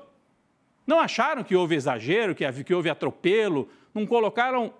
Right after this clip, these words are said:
nenhum obstáculo pra esse avanço autoritário e de destruição da economia brasileira e do sistema político, que foi a Lava Jato, né? Então,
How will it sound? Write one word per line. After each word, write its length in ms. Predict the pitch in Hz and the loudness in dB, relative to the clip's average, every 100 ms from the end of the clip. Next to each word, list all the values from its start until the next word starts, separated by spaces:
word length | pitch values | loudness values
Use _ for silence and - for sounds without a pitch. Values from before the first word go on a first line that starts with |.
| _ | _
nenhum 720 | 220 247 302 349 311 311 339 | 0 2 4 2 2 2 2
obstáculo 800 | 311 269 - - 233 247 285 269 - _ - | 2 0 -4 -2 -2 -2 -6 -8 -10 _ -2
pra 220 | 262 269 | 0 0
esse 220 | 269 277 | 0 0
avanço 400 | 233 175 233 247 | 0 0 -2 -2
autoritário 680 | 226 240 247 - 170 196 226 - - | 0 0 0 0 -2 -2 -6 -14 -4
e 80 | 233 | -2
de 100 | 285 | 0
destruição 600 | 269 - 277 233 - 247 | -2 -2 0 0 0 0
da 100 | 226 | 0
economia 560 | - 202 180 170 202 | 0 -2 0 0 0
brasileira 420 | 180 165 151 180 190 | 0 -2 0 0 0
e 40 | |
do 100 | 165 | -4
sistema 400 | - - 170 160 | -10 -6 -4 -2
político, 500 | 214 165 175 - 208 _ _ _ - | 0 0 -2 -6 -10 _ _ _ -6
que 100 | 254 | -4
foi 240 | - 190 | 0 0
a 60 | 180 | 2
Lava 260 | 180 202 | 0 0
Jato, 320 | 170 107 - - _ _ _ | -2 -6 -8 -20 _ _ _
né? 200 | 247 190 - - - - | -6 -6 -6 -20 -20 -6
Então, 400 | 247 233 285 220 | -4 2 0 0